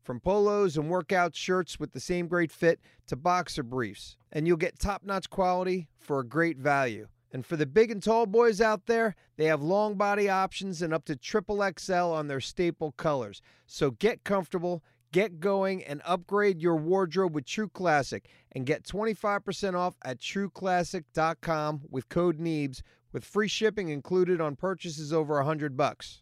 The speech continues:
And a hundred percent risk-free guarantee with a thirty-day return policy. True Classic. When you look good, you feel good.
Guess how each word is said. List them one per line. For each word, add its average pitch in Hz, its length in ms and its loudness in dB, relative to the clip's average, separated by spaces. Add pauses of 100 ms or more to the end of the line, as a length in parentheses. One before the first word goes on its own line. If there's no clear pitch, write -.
(160)
And 147 160 -2
a 135 80 0
hundred 208 300 0
percent 202 400 -2
risk-free 190 500 0
guarantee 165 640 0
with 139 220 -2
a 120 80 -2
thirty-day 160 800 0
return 143 520 -4
policy. 127 600 -6 (280)
True 214 360 -2
Classic. 131 680 -2 (380)
When 117 140 -8
you 123 80 0
look 156 300 0
good, 180 360 4 (320)
you 160 120 -6
feel 120 300 -4
good. 98 340 -10